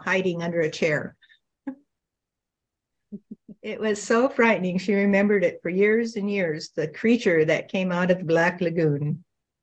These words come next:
And when she was older, she happened to find a rerun on T V, and she watched it and she laughed. It was <laughs> so funny.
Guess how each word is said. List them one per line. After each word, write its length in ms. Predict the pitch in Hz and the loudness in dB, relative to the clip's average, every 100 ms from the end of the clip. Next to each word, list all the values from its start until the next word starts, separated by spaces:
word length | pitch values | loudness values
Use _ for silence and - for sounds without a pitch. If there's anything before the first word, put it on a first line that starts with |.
| _ _ _ | _ _ _
And 360 | 185 196 196 202 | -8 -4 -4 -2
when 180 | 202 202 | -2 -2
she 240 | 240 240 | 0 2
was 200 | 233 208 | 2 2
older, 600 | - 208 220 175 180 190 - | 2 2 4 4 2 -2 -10
she 200 | - 196 | -4 0
happened 340 | 185 196 202 | 0 2 0
to 60 | 196 | 0
find 580 | 190 180 180 190 190 - _ | 2 4 4 4 2 -4 _
a 80 | 175 | -6
rerun 680 | 185 214 202 165 170 180 180 | 0 0 2 0 -2 -4 -8
on 200 | 165 170 | -10 -6
T 180 | 196 190 | -2 0
V, 300 | 196 170 175 | 2 2 0
and 120 | 190 | 0
she 140 | 190 | 2
watched 420 | 208 214 202 - 190 | 4 4 2 -4 -2
it 140 | 180 | -2
and 140 | 185 | -2
she 140 | 190 180 | -6 -4
laughed. 460 | 180 165 165 - _ _ _ _ | -2 -2 -4 -10 _ _ _ _
It 160 | - - | 0 2
was 160 | 202 | 2
<laughs> 180 | - - | -2 -4
so 800 | 240 240 240 247 247 247 262 262 _ _ | 2 4 4 2 2 0 -2 -4 _ _
funny. 440 | 214 233 180 - | -2 -2 -2 -8